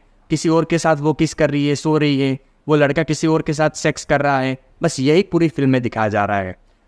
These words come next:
मतलब ये लोग रिलेशनशिप को ऐसे दिखा जा रहे हैं जैसे कोई एक नल्ला सामान हो, उसका हम कैसे throw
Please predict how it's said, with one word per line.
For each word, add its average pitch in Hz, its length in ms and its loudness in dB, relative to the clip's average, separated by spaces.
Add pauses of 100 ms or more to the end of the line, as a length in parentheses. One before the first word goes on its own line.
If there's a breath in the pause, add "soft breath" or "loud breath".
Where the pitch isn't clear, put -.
(100)
मतलब 175 340 2
ये 156 200 2
लोग 208 200 0
रिलेशनशिप 185 600 -2 (200)
को 202 200 -2
ऐसे 160 200 0
दिखा 170 280 0
जा 160 160 0
रहे 160 180 0
हैं 202 200 0 (280)
जैसे 156 220 0
कोई 196 140 0
एक 185 80 -2
नल्ला 151 400 2
सामान 147 420 0
हो, 98 180 -6 (320)
उसका 190 280 0
हम 190 160 4
कैसे 185 300 0 (140)
throw 196 160 2